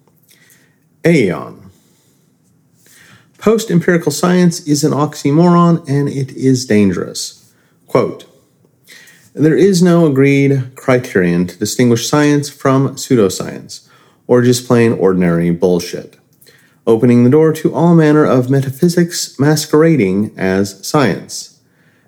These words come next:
This is post-empirical science, where truth no longer matters and it is potentially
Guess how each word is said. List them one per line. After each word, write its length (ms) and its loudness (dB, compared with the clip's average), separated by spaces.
This 220 2
is 460 0
post-empirical 1000 -2
science, 680 -10
where 160 2
truth 460 -2
no 120 2
longer 300 4
matters 600 0
and 200 0
it 240 -6
is 240 0
potentially 760 -4